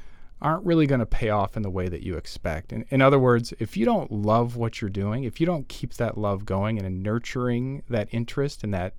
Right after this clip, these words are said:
what people will call a passion, then people will burn out, quit, lose interest. And that's okay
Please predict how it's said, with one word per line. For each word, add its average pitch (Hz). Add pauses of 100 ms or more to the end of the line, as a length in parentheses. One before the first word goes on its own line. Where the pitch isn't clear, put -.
(500)
what -
people 104
will 92
call 90
a 82
passion, 131 (560)
then 143 (600)
people 127
will 110
burn 110
out, 110 (260)
quit, 107 (520)
lose 110
interest. 95 (500)
And 110 (840)
that's 185
okay 147